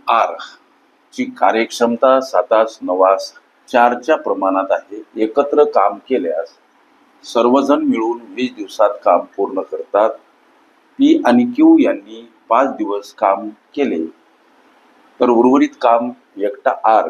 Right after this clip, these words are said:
किती दिवसात पूर्ण करेल, असा प्रश्न सोडवायचा कसा, सर? लेकरांनो, प्रश्न कोणताही असो, प्रश्नातील केवळ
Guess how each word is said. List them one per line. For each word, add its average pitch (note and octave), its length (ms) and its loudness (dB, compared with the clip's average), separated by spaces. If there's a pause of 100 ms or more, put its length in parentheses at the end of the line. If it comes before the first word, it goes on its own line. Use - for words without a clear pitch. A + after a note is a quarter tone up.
(120)
किती A2+ 220 -10
दिवसात G2 340 -8
पूर्ण F#2 340 -10
करेल, G2+ 300 -4
असा - 240 -2
प्रश्न - 440 -6
सोडवायचा F2 600 -2
कसा, E2 300 -10
सर? - 220 -10 (1400)
लेकरांनो, A#2+ 460 2
प्रश्न A2 340 -6
कोणताही G#2 520 -2
असो, G#2+ 280 -2
प्रश्नातील A2 640 -8 (100)
केवळ G2+ 300 2